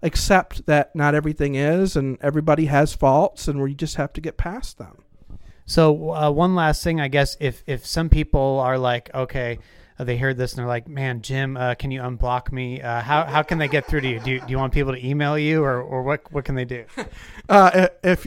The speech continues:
Speaker 1: if you've been blocked and you really have a good reason why you shouldn't be, you can email me at jim dot utter at motorsport dot com. But, um,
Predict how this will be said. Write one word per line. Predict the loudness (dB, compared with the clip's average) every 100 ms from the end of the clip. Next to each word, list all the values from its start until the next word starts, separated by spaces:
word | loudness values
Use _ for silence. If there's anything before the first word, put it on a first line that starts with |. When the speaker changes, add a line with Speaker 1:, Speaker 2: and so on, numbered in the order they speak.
| -2
Speaker 1:
if | -2 -2
you've | -2
been | 0 0 0
blocked | 2 6 6 4 0 -4
and | 0 2 2
you | 0 0
really | 0 4 4 4 4
have | 6 6 6
a | 4
good | 4 4
reason | 2 2 2 0 0 2
why | 4 4 4
you | 2 0
shouldn't | 2 2 2 0
be, | -4 -4 -8 -8 -16 -16 0
you | 2
can | 2 2
email | 2 4 4 2
me | 2 0
at | 0 -2
jim | 0 2 2 2
dot | 4 4 2 -2 2
utter | 4 4 2 -2 -2
at | -2 0
motorsport | 2 2 0 0 -2 0
dot | -2 -4 -6
com. | -8 -8 -10 -14 -18 -20 -20 -20 0
But, | 6 6 6 -2 -20 _ _ _ _ _ _
um, | 4 4 4 0